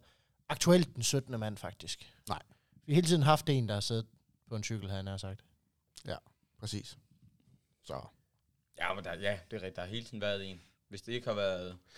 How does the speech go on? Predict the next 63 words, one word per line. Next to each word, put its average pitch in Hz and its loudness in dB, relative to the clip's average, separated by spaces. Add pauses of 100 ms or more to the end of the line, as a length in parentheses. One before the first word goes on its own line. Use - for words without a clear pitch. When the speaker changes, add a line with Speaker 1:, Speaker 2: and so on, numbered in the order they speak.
(140)
Speaker 1:
Ej, 180 6
skal - 4
I - 8
lige 170 6
have 175 8
en 151 4
sjov 170 6
Speaker 3:
ude 156 6
Speaker 1:
en 139 2
Speaker 3:
på 139 4
fløjen, 113 4
Speaker 1:
apropos 160 4
Speaker 3:
så, - 4
så 190 2
Speaker 1:
cykel? 117 -2
Speaker 3:
har 104 -2
det 95 -8
været 90 -10 (640)
Speaker 1:
Min 180 6
gammel 165 8
morfar 151 6
på 120 -2
femogfirs, 127 2
jeg 113 2
har 120 4
med 120 2
herude 117 2
at 110 -4
se 110 -6
håndbold. 110 2 (480)
Speaker 2:
Ja. - -20
Speaker 1:
Ved 170 6
I, 165 10
hvad 147 6
han 151 6
kalder 156 8
det, 160 4
når 120 2
han 127 2
ser 151 4
en 139 2
af 117 2
spillerne, 139 2
øh, 110 0
blive 117 -4
skadet, 131 0
og - -2
så - -4
bliver 123 -2
sat 120 0
op 127 -2
på 139 -2
en 123 2
motionscykel 120 0
bagefter? 117 -4 (200)
Speaker 2:
Nej. 107 -2 (320)
Speaker 1:
Han 131 -2
kalder 131 6
det 127 4
en 123 4
Lars 117 4
Krogh 131 0
Jeppesen. 131 -2